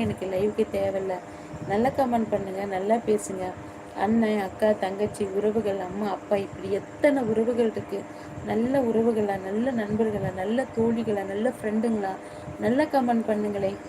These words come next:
பேட் கமெண்ட் பண்றதுனால என்ன ஆயிட போகுது? நம்மளோட தகுதி, நம்மளோட அந்தஸ்தெல்லாம் உயரணும் அப்படின்னா நல்ல கமெண்ட் பண்ணுங்க. பேட் கமெண்ட் பண்றதுனால நம்மளோட தகுதியெல்லாம் குறைஞ்சு தான் போகும்,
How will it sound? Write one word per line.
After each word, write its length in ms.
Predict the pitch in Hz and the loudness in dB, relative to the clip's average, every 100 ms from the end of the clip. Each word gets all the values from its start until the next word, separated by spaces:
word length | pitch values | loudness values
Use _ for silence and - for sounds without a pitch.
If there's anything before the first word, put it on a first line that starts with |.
| - | 4
பேட் 220 | 220 247 - | 6 4 2
கமெண்ட் 300 | 226 214 208 | 2 0 0
பண்றதுனால 560 | 196 196 190 196 214 226 | 0 0 0 -2 2 2
என்ன 140 | 220 254 254 | 2 2 2
ஆயிட 180 | 233 226 220 | 2 2 2
போகுது? 220 | 220 202 208 - - - 202 | 2 2 0 -4 -14 -4 -2
நம்மளோட 420 | 202 196 190 190 - | 0 0 2 2 4
தகுதி, 400 | 208 226 254 240 233 - - - - | 2 4 0 0 -2 -6 -14 -12 -4
நம்மளோட 380 | 208 202 196 190 185 190 | -2 0 0 0 0 0
அந்தஸ்தெல்லாம் 680 | 226 254 269 - 214 226 208 | 4 6 4 4 2 2 0
உயரணும் 480 | 214 247 240 226 220 | 2 2 4 2 0
அப்படின்னா 360 | 196 202 190 190 202 202 | -2 -6 -6 -4 -2 0
நல்ல 220 | 208 220 226 | 4 4 4
கமெண்ட் 320 | 208 202 - | 0 -2 -4
பண்ணுங்க. 320 | 190 185 185 - - - - - | -6 -6 -10 -10 -14 -14 -10 0
பேட் 280 | 208 233 262 | 4 4 4
கமெண்ட் 320 | 254 240 233 214 | 4 4 2 2
பண்றதுனால 640 | 202 214 208 196 190 214 220 | 0 2 0 -2 -2 -2 -2
நம்மளோட 360 | 196 190 185 180 - | -2 -2 -2 -4 0
தகுதியெல்லாம் 580 | 190 214 226 208 214 - | 0 2 0 0 0 0
குறைஞ்சு 320 | 202 202 214 208 | 2 2 2 0
தான் 160 | 208 202 | -2 -4
போகும், 320 | 190 185 185 | -6 -6 -8